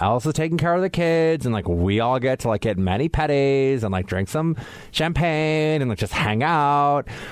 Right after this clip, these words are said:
And they were, uh, the, the whole weekend I was down there, the mom squad was, was maneuvering around the hotel. I get upstairs, they're just like, "Oh my gosh, like, when are we all going on the hop on, hop off tour?" There are these fifteen,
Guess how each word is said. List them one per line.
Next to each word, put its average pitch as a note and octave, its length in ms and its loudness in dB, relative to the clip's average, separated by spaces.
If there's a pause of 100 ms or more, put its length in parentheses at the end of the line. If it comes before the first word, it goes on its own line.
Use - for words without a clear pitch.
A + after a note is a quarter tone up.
(320)
And B2 320 0
they D3 220 2
were, D3 400 2 (760)
uh, A2 320 0
the, G#2+ 200 -2
the B2+ 220 0
whole C#3+ 380 2
weekend C3 400 0
I G#2+ 120 2
was G#2+ 100 0
down A#2 280 0
there, G2+ 260 -2 (360)
the G#2+ 100 0
mom C3+ 300 2
squad G#2+ 460 0
was, F#2+ 200 -2
was G#2 200 0
maneuvering A2 540 0
around G#2 320 0
the G2+ 80 0
hotel. G2 400 0
I F#2 60 0
get G#2+ 160 0
upstairs, G#2+ 420 0
they're A2 140 0
just G#2+ 120 -2
like, A#2 200 0
"Oh C3 160 2
my B3 180 2
gosh, A#3 640 2
like, C3 280 2
when A2 280 2
are F#3 80 2
we G#3 140 2
all G3+ 160 2
going F#3 500 2
on C3+ 100 0
the C3+ 100 2
hop G2 220 0
on, C#3 120 2
hop F#3 200 0
off E3+ 180 2
tour?" D3 420 2
There B2+ 100 2
are A2 40 0
these G#2+ 180 -2
fifteen, B2+ 720 0